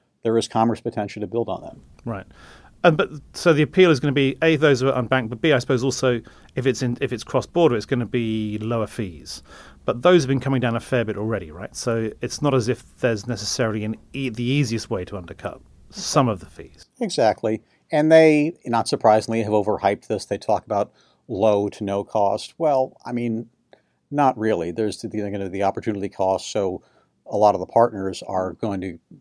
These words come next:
Speaker 1: they're hoping to make money by the float. So you put your money into the system before you spend it. They invest it in, you know,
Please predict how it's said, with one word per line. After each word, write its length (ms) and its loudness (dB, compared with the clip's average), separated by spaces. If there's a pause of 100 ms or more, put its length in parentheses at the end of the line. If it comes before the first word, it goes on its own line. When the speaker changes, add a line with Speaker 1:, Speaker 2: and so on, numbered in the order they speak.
(160)
Speaker 1:
they're 160 -8
hoping 260 -2
to 60 -8
make 220 -6
money 220 -4
by 180 -2
the 100 -10
float. 380 2
So 100 -6
you 120 -6
put 240 -8
your 80 -10
money 240 -6
into 120 -8
the 120 -8
system 360 -10
before 280 -8
you 120 -10
spend 340 0
it. 160 2
They 180 -2
invest 420 -6
it 80 -8
in, 380 -10
you 100 -14
know, 200 -14